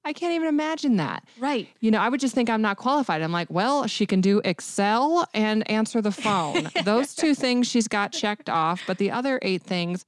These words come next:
Speaker 1: you know, would, would make me not be able to qualify for the job." Guys will jump in way sooner
Speaker 2: Right.
Speaker 1: than we are.
Speaker 2: And it comes back from our upbringing, even with girls. So, you know, they're called bossy when
Speaker 1: Oh, yeah,
Speaker 2: they
Speaker 1: for
Speaker 2: have
Speaker 1: sure.
Speaker 2: leadership
Speaker 1: <laughs>
Speaker 2: skills.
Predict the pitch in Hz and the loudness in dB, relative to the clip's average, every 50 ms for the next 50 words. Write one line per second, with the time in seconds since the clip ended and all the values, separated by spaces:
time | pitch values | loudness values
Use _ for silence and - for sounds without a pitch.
0 | _ - 190 185 175 170 180 180 165 185 180 170 - 185 185 170 175 170 170 - | _ -2 -2 0 2 0 0 0 2 0 0 0 2 0 2 2 2 2 0 0
1 | - 170 165 165 160 151 - 165 156 147 147 156 - 151 147 135 151 - 139 147 | 0 0 0 0 0 -2 -2 0 0 0 0 -2 0 -2 -2 -2 -2 -2 -4 -4
2 | - - 143 147 - 247 262 202 - _ _ _ _ _ - 190 175 247 285 330 | -4 -4 -4 -2 -2 0 0 -2 -2 _ _ _ _ _ -2 0 0 0 0 0
3 | 339 - - 277 277 262 - 247 277 247 175 143 156 180 208 262 285 - - 320 | -2 0 2 2 2 4 4 4 4 4 2 2 2 4 4 2 2 0 -2 0
4 | 302 294 269 - 240 226 214 202 196 185 165 - - 294 294 269 277 277 269 - | 2 2 2 2 2 2 2 4 2 2 2 0 0 0 0 0 0 -2 -4 -4
5 | - 269 277 285 269 - 202 196 202 220 - - - - 196 196 190 185 185 185 | -4 -4 -2 -4 -4 -2 -2 -2 -2 -4 -6 -12 -8 -4 -2 0 0 0 0 0
6 | - - - - 196 190 185 196 196 185 190 185 185 180 185 190 185 190 185 185 | 0 0 0 0 -2 -2 -2 -2 -2 -2 -2 -2 -2 -2 -2 -2 -2 -2 -2 -2
7 | 185 180 180 180 - 208 190 190 190 196 190 - - 233 226 233 254 254 233 240 | -2 -4 -6 -8 -6 -4 -2 0 0 -2 -2 -4 -4 -4 -4 -2 -4 -4 -4 -6
8 | - - 240 233 208 220 202 196 196 196 - - 214 202 202 202 202 202 196 196 | -6 -6 -6 -4 -4 -4 -4 -2 -4 -4 -4 -4 -2 0 0 2 2 2 2 0
9 | 202 196 190 190 196 208 208 196 - 247 269 226 220 220 185 - - 226 214 - | 0 0 0 0 0 -2 -4 -2 -2 -2 0 2 2 0 0 2 0 0 0 2
10 | 214 175 196 214 202 214 - - 226 285 - - - - 208 208 202 202 208 202 | 0 0 0 0 0 0 0 0 -2 -2 -4 -4 -4 -6 -6 -4 -6 -8 -8 -10